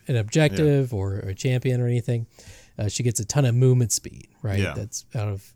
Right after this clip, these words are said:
Speaker 1: out of the ordinary. And in that moment, that's what she got. She got that, a ton of movement speed. Um, so I think that was kind of like a, a wink to the players, but also, uh,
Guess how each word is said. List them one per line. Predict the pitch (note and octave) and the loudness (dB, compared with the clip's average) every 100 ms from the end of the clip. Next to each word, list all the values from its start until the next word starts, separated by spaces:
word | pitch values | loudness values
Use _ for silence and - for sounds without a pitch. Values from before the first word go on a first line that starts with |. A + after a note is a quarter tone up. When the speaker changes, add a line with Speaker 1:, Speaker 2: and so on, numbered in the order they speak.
| C#3+ | -4
Speaker 1:
out | |
of | A#2 | -2
the | G#2+ | 0
ordinary. | G#2+ G2+ G2 G2 | -2 -4 -6 -6
And | F#2+ - | -8 -4
in | C#3 | 0
that | C#3 A#2 | 2 2
moment, | B2 A#2+ G2+ G2 | 2 0 0 -4
that's | A#2 A2+ | -6 -6
what | - G#2+ | -6 -8
she | A2 | -8
got. | G2+ G2+ G2+ | -8 -10 -10
She | - | -10
got | G#2+ G#2 | -10 -10
that, | G2+ - - | -14 -14 -10
a | |
ton | A#2+ B2 | -6 -4
of | G#2+ | -4
movement | G2 G2+ G2 | -4 -6 -8
speed. | - - A2+ - _ - _ - - _ _ | -12 -14 -18 -20 _ -20 _ -20 -20 _ _
Um, | A2+ G#2 F#2+ F#2+ | -4 -2 -2 -6
so | - | -4
I | A2+ | -2
think | C3 C3 | 0 0
that | B2 | 2
was | A#2 | 0
kind | C3 A2 | -2 -2
of | A2 | -2
like | G#2 G#2 | -4 -4
a, | G2 - - | -6 -8 -8
a | |
wink | A#2 D3 D3 | 0 0 2
to | C3+ | -2
the | B2 | -2
players, | F#3 G3 F#3+ F#3 | 0 2 2 0
but | - | -4
also, | A2+ A#2+ - B2+ A2+ A2 | -2 -2 0 0 0 -4
uh, | - G#2+ G#2 B2 | -6 -8 -8 -10